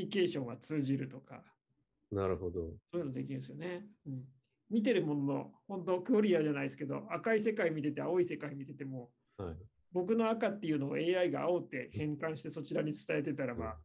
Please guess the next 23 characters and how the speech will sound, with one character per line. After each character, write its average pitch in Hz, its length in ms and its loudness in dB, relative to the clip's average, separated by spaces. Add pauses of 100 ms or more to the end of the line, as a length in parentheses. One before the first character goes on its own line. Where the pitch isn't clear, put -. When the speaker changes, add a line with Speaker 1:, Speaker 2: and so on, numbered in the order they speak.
(200)
Speaker 1:
そ 180 80 -2
ん 180 40 0
な 180 120 2
こ 185 120 0
と 151 120 -2
関 156 240 -4
係 165 180 0
な 156 100 -2
く、 127 320 -6 (840)
リ 156 140 4
ア 165 40 8
リ 165 160 2
テ 143 100 0
ィ 123 100 2
を - 60 -10
共 139 200 2
有 131 140 4
で 127 120 -2
き 139 120 -4
る 120 120 -6
み 113 60 -12 (200)
た - 80 -20
い 135 60 -16